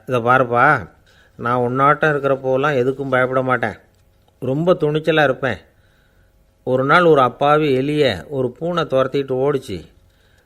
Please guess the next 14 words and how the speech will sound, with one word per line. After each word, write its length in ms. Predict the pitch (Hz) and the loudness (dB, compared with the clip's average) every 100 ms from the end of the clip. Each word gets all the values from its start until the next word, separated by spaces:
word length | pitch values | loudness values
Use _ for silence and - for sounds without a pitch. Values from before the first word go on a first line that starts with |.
| - | -10
நான் 180 | 123 123 | -4 -2
உடனே 340 | 123 135 156 | 0 0 0
என்ன 180 | 139 151 | 0 -2
செஞ்சேன் 300 | 139 131 123 | -2 -4 -4
தெரியுமா? 520 | 117 117 113 104 127 127 _ _ _ _ _ | -2 -2 -4 -6 -8 -14 _ _ _ _ _
அந்த 280 | - 123 117 | -14 -8 -6
பூனையை 380 | 110 151 156 139 | -4 -2 0 0
பிடிச்சேன், 580 | 120 123 113 113 127 131 _ _ | -4 -8 -6 -6 -6 -12 _ _
அது 200 | 123 123 | -6 -2
வால்ல 500 | 117 131 165 147 151 | 0 2 2 2 0
ஒரு 200 | 139 120 | 0 -2
பட்டாசு 440 | 117 113 151 139 131 | -4 -2 -2 -2 -4
சரத்தை 360 | 120 117 117 | -6 -6 -6
கட்டுனேன் 540 | 107 104 101 107 95 | -6 -6 -6 -8 -10